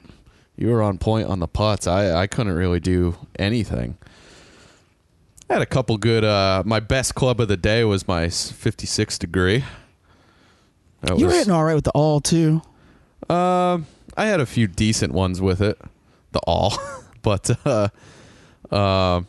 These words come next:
Speaker 1: yeah, no, uh, the best club I was hitting with was my sand wedge.
Speaker 2: Yeah.
Speaker 1: And I wasn't even using it in the sand. It was just a good, I was just hitting it good, so I was just using it.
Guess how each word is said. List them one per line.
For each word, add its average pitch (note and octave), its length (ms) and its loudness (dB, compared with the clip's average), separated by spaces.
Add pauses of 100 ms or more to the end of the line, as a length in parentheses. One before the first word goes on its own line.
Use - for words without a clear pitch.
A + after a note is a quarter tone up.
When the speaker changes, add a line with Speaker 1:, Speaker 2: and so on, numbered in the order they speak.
(140)
Speaker 1:
yeah, A#2 200 2
no, G#2+ 200 2 (420)
uh, F2+ 80 -4 (1000)
the G#2 100 -2
best A#2 400 -2
club G#2+ 320 2
I F#2+ 80 2
was F2+ 100 0
hitting F2 240 -2
with E2+ 220 -2
was - 360 -4 (140)
my F2 140 -2
sand E2 300 -2
wedge. D#2+ 340 -2 (180)
Speaker 2:
Yeah. D3 300 -2 (120)
Speaker 1:
And G#2 120 0
I G2+ 60 2
wasn't F#2+ 260 0
even F2 180 0
using E2+ 260 0
it A#1+ 80 -4
in E2+ 80 -4
the D#2 60 -4
sand. E2+ 380 -2
It A1+ 80 -2
was E2+ 100 -4
just - 180 -4
a - 60 -8
good, E2+ 300 -4 (440)
I F#2 60 -2
was F#2+ 80 0
just G2 160 -2
hitting G#2 240 -2
it A2+ 80 -2
good, C#3 240 0
so G2+ 160 0
I F#2+ 40 2
was F2+ 100 0
just F2 160 -4
using F2 320 0
it. F2 160 -2